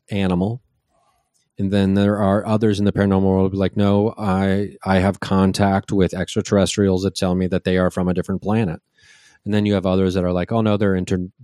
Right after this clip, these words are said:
you know, they travel through interdimensional portals." And so even within the world of Bigfoot, there's these different camps of beliefs on what a Bigfoot even is,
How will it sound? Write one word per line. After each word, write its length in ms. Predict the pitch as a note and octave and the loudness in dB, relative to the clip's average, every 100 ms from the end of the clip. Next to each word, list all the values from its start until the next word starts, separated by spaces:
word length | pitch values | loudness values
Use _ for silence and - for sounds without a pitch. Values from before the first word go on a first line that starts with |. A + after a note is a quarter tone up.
| A#2 | -6
you 120 | A2 | -2
know, 100 | F#2+ | 2
they 120 | F2+ | 2
travel 300 | - G2 F2+ | 2 0 0
through 220 | - G2 | -2 -2
interdimensional 720 | F2 F2 E2 F2 E2+ - G2 | 0 -2 -2 -2 -2 -2 -4
portals." 460 | - C#3+ A2 D#2+ - - - - _ _ _ | 0 2 2 -2 -10 -18 -20 -20 _ _ _
And 260 | G#2+ G#2 G2 _ _ - | 4 4 0 _ _ -8
so 140 | - D#3+ | -4 -2
even 260 | C3 D3 | 0 2
within 240 | B2+ B2+ A#2+ | 0 0 0
the 60 | |
world 200 | A2 A2+ | 0 0
of 140 | G#2 F2 | 0 0
Bigfoot, 580 | G#2 A2 - F#2 E2+ - | -2 -2 -2 -2 -2 -2
there's 300 | F#2 F2+ E2+ | 0 0 0
these 240 | F#2+ F2+ | -2 -2
different 360 | E2 G#2 F#2+ E2 | 0 0 0 -2
camps 460 | - F#2 F2+ E2 - | -2 0 2 0 -4
of 500 | F#2 E2+ E2 - - _ | -4 -2 -4 -8 -20 _
beliefs 500 | G#2 F#2 F#2 F2+ - | 0 2 -2 -2 -2
on 240 | F2+ F2 | -2 -2
what 180 | E2+ G#2 | 2 2
a 60 | G2+ | 2
Bigfoot 520 | G#2+ G2+ - F#2+ F#2 | 0 -2 0 0 0
even 280 | G2 F#2+ E2+ | 0 -2 -2
is, 600 | F2+ F#2 D2 D#2 - | -2 -2 -4 -12 -16